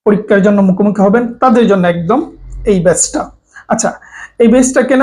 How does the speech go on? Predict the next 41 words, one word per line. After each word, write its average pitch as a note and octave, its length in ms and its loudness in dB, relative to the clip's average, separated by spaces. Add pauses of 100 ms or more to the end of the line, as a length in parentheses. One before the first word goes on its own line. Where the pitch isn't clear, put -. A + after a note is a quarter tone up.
প্রয়োজন? C4 340 2
সামনে A#3+ 340 0
অনেকগুলো B3+ 480 0
পরীক্ষা A#3+ 340 -2
আমাদের A#3 300 0
রয়েছে, A#3 340 2 (280)
অনেকগুলো A#3+ 460 0 (540)
নিয়োগ, A#3 320 4
নতুন A3+ 280 0
নতুন A3+ 240 0
নিয়োগগুলো A3+ 380 2
আসবে, G3 320 0
এগুলো A3 240 0
আপনারা A3+ 340 0
জানেন, A#3+ 260 -2 (140)
এগুলো G#3 220 0
আর G3+ 120 2
বলে G3+ 240 0
আমি G3 180 -4 (200)
ভিডিও F#3+ 240 -2
বড় F#3+ 180 -2
করতে - 300 -10
চাচ্ছি A3+ 300 -4
না। A#3 100 2 (800)
তো A3+ 60 2
সেই B3+ 240 2
জন্য C4+ 200 2
আপনাকে A#3 380 -2
এখন - 300 -2 (100)
প্রস্তুতি G3+ 460 0
নিতে F#3 260 -2
হবে। F3+ 260 0 (280)
তো - 120 -2
চাইলে B3+ 300 2
ভর্তি A#3+ 320 0
হতে B3+ 200 2
পারেন। C4+ 320 2
আপনারা A3+ 240 0
নিশ্চয়ই A#3 320 0
এটাও A#3+ 240 2
জানেন, A3+ 280 0